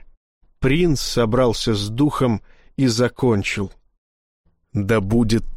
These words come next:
так». Ореол вокруг него на мгновение вспыхнул ярче солнца и погас. Поэтому Шантану не видел, как призрак, спотыкаясь, подошёл к отцу с сыном,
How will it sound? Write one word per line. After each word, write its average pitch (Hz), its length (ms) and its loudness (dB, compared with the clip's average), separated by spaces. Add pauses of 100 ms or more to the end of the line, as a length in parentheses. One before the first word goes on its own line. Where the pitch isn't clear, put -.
(140)
так». - 640 -2 (840)
Ореол 143 480 2
вокруг 135 480 0
него 131 240 2
на 120 140 2
мгновение 113 640 0
вспыхнул 113 600 -2
ярче 107 460 -2
солнца 127 640 -2 (380)
и 117 100 0
погас. 110 800 -2 (800)
Поэтому 151 420 2
Шантану 143 640 0
не 139 240 2
видел, 135 420 0
как - 320 -4
призрак, 139 560 0
спотыкаясь, - 840 -2 (340)
подошёл 131 560 0
к - 80 -4
отцу 120 380 -2
с - 60 -8
сыном, 143 520 0